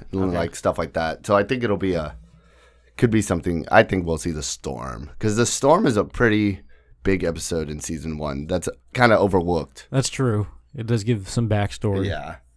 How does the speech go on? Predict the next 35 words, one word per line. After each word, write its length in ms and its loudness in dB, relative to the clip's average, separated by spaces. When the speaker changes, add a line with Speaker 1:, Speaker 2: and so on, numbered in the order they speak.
Speaker 1:
for 180 -2
development 560 -4
and 140 -8
stuff. 400 -8
Spirited 480 4
Away 320 4
has 260 -2
to 60 -12
be, 300 -2
has 280 0
to 60 -8
be, 200 -2
like, 200 -4
Roku 480 -2
telling 280 0
him 120 -2
about 260 -2
Sozin's 340 -4
Comet, 480 -4
learning 280 2
about, 260 0
like, 320 -8
the 80 -2
Avatar 420 -4
state 240 -6
and 100 -12
stuff 200 -10
like 120 -8
that. 80 -4
Speaker 2:
Right. 280 -2
Speaker 3:
Episode 360 2
six, 300 -2
Masks. 600 -8
I 80 -8
mean, 320 -4